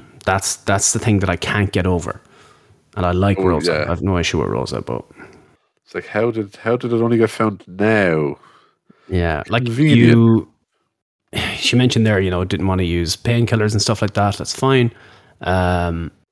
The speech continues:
Speaker 1: I think so close to the pay-per-view, and, and you haven't wrestled in a while, and now all of a sudden it's, you can't do the match.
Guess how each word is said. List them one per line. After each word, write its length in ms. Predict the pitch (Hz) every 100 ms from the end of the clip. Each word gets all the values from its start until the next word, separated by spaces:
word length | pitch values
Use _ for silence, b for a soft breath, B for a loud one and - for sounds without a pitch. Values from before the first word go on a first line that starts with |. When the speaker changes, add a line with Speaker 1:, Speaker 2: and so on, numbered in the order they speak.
| _ _ _ _
Speaker 1:
I 120 | - 110
think 460 | - 135 127 - _ -
so 400 | - - 117 127
close 340 | - 117 113
to 80 | -
the 60 | 101
pay-per-view, 520 | 107 98 104 107 113
and, 320 | - 85 82
and 220 | 90 104 107
you 100 | 107
haven't 220 | 160 123
wrestled 300 | 131 147 104
in 60 | 82
a 60 |
while, 320 | 78 73 90 - _ -
and 100 | 92
now 180 | 92 101
all 140 | 101
of 60 | 101
a 40 |
sudden 320 | 98 104 101
it's, 500 | 95 - - - - - _ _ _ _ -
you 80 | 107
can't 180 | 107
do 80 | 87
the 80 | 113
match. 300 | 120 160 180